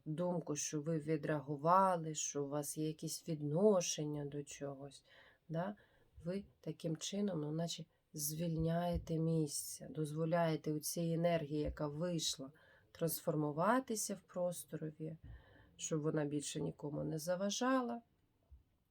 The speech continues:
А надалі в тому місці, де звільнено від цього негативу,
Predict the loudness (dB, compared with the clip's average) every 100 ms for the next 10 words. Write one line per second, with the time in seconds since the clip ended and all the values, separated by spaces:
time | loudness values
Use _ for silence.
0 | _ -6 0 0 4 4 4 4 -2 -6
1 | _ _ -8 -2 0 2 2 0 -2 -4
2 | -6 -8 -10 -4 -2 -2 -4 -20 _ _
3 | -2 0 2 2 4 4 2 0 -4 -8
4 | -20 _ _ -2 0 0 0 0 0 -2
5 | -2 -2 -2 -8 -4 -2 0 0 -4